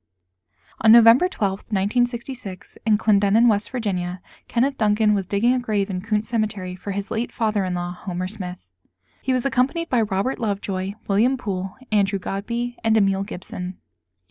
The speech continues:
Kenneth Duncan glanced up from his work briefly, just in time to spot something massive soaring above their heads, moving rapidly between the trees.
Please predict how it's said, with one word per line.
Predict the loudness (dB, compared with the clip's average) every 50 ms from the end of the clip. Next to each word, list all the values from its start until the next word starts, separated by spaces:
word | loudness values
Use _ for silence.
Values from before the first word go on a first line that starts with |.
| _ _ _ _ _ -4
Kenneth | 2 2 2 2 2
Duncan | 0 2 2 2 4 2 2
glanced | 2 2 2 0 0 0 -2
up | -4 -2
from | 0 2 2 2
his | 2 0 0
work | -4 -4 _
briefly, | 0 2 2 2 0 -4 -8 -10 -10 -10 -8
just | -8 -6 -6 -4 -4
in | -4
time | -2 0 0 0 0
to | 0 -4
spot | -2 -2 -2 -2 -2
something | 0 0 0 2 2 2 2
massive | 2 2 0 0 -2 -4 -6 -6
soaring | -4 -2 0 2 2 2
above | 2 0 -2 -4
their | -4 -4 -4
heads, | -2 -2 -4 -4 -4 -8 -10 -4 -2
moving | 0 2 2 2 0 0
rapidly | -2 -4 -4 -6 -6 -6 -6 -6
between | -6 -6 -4 -4 -2 -2
the | -4
trees. | -6 -8 -10 -10 -10 -10 -10 -10 -10 -10